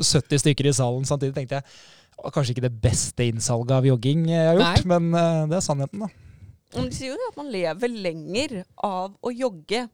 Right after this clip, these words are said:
Speaker 3: men man lever ikke lenger enn tiden man bruker på å jogge. Så man bør like å jogge hvis man gjør det, ellers så bruker man opp gode år
Speaker 1: Ja, det,
Speaker 3: på ting man ikke liker.
Speaker 1: jeg,
Speaker 3: Så jeg
Speaker 1: jeg,
Speaker 3: putter meg selv i den kategorien.
Speaker 1: jeg har hørt dette her, og så liker jo jeg da, da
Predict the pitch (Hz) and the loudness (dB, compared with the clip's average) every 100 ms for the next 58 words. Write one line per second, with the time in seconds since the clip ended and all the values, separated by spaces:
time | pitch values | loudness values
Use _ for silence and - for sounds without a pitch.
0 | - 202 214 214 - 226 196 165 180 220 | -16 -10 -8 -8 -8 -6 -6 -8 -12 -14
1 | 202 202 180 160 165 190 208 202 - 214 | -14 -14 -14 -12 -8 -6 -6 -8 -12 -10
2 | 208 180 160 202 220 202 - 196 240 254 | -6 -6 -6 -6 -4 -6 -6 -2 0 0
3 | - - - 247 254 247 - 233 226 247 | 0 0 6 8 8 8 6 8 8 8
4 | 415 240 - - 254 208 180 226 - 214 | 4 4 4 4 4 4 2 -4 -4 -4
5 | 254 233 208 208 - - 151 - - 196 | -2 -2 -4 -4 -6 -4 -4 -6 -6 2
6 | 196 254 233 254 285 269 190 151 175 165 | 2 2 0 -2 -2 -4 -4 -8 -6 -2
7 | 220 - - _ - - - - - 240 | -2 -4 -10 _ -14 -14 -14 -16 -12 -12
8 | 165 175 240 208 320 349 196 143 123 131 | -10 -8 -8 -8 -6 -6 -6 -2 -2 -2
9 | - 156 156 - 240 - 208 - 339 320 | -4 -4 -2 -2 -2 -4 -6 -6 -6 -6
10 | 320 285 - - 294 311 320 - 330 226 | -8 -8 -10 -8 0 2 2 0 -6 -6
11 | 247 214 233 160 196 160 147 156 147 156 | -6 -6 -8 -10 -12 -6 0 0 0 0
12 | 147 135 127 127 117 - 151 170 170 165 | 0 0 0 0 -2 -2 -2 0 -2 -2
13 | 147 131 120 - 156 139 127 135 131 120 | -2 -4 -6 -4 0 2 2 2 2 0
14 | 123 | 0